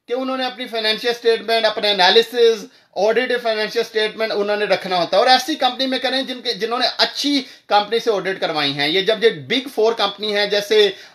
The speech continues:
आपकी, अ, पीडब्ल्यूसी होगी, ईवाई होगी, इसी तरह बिग फोर कंपनी,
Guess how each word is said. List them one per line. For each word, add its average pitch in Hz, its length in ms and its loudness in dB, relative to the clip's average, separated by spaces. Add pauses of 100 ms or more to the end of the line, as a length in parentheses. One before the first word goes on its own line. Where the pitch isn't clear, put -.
आपकी, 190 760 2 (100)
अ, 170 120 2
पीडब्ल्यूसी 202 680 -6
होगी, 175 540 0 (520)
ईवाई 196 420 4
होगी, 151 340 -2
इसी 185 280 -8
तरह 202 200 -2
बिग 175 280 -6 (100)
फोर 185 200 0
कंपनी, 190 440 -4